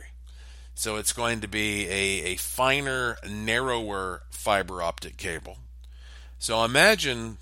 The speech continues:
basically something like a Tesla coil made out of light. That's essentially what this is going to be.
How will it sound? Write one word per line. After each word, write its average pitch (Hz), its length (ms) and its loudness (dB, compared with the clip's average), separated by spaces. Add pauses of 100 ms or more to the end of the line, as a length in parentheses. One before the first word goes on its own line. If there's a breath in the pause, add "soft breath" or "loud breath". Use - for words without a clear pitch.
basically 127 560 4
something 120 380 2
like 101 280 0
a 98 60 -4
Tesla - 480 4
coil 78 580 -4 (400 soft breath)
made 104 260 2
out 98 160 8
of 80 200 -8
light. 76 500 2 (680 soft breath)
That's 127 240 4
essentially 110 960 6
what 95 160 -4
this 95 200 0
is 80 100 0
going 80 300 -8
to 76 80 -12
be. 69 180 -8